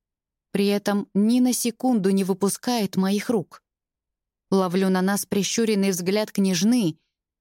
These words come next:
и понимаю, что ей наши с драконом объятия совсем не нравятся. Наверное, нам не стоит настолько откровенно показывать нашу... Прикусываю язык,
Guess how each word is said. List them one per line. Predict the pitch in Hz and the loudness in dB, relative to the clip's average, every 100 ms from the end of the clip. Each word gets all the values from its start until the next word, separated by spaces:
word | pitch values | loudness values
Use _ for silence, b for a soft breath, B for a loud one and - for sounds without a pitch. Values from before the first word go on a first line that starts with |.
| _ | _
и | 269 | -4
понимаю, | 262 262 240 220 262 226 147 135 _ _ _ | -2 2 2 2 2 0 -2 -6 _ _ _
что | - - - 208 | -10 -8 -2 0
ей | 185 214 254 | 2 2 2
наши | 190 220 226 220 | 2 0 0 -2
с | |
драконом | 170 190 196 262 247 196 | -2 -4 -2 0 2 2
объятия | 185 170 208 254 - 160 147 160 _ - | 0 0 0 -2 -2 -4 -4 -8 _ -10
совсем | - - 220 - - 190 202 226 | -6 -2 -2 -4 -2 0 2 2
не | 247 | 4
нравятся. | 240 170 180 202 - 151 143 - _ _ _ _ - | 2 0 0 -2 -4 -6 -8 -12 _ _ _ _ -2
Наверное, | 202 196 180 247 247 185 175 170 _ - | 0 0 0 0 2 2 2 -2 _ -2
нам | 196 196 196 | 0 2 2
не | 214 | 0
стоит | - 240 202 175 - - | -2 -2 0 -2 -4 -4
настолько | 190 190 - 202 190 185 | -2 -2 -2 -2 -2 -4
откровенно | 180 196 202 233 226 202 | -2 -2 -2 0 0 0
показывать | - 202 214 202 196 196 - | -2 -2 -2 -2 -4 -2 0
нашу... | 202 - 202 180 _ _ _ _ _ _ _ - | 0 0 -2 -4 _ _ _ _ _ _ _ -2
Прикусываю | 175 175 170 - 165 170 165 | -2 0 -2 0 0 0 0
язык, | 185 165 226 208 | -2 -2 -2 -4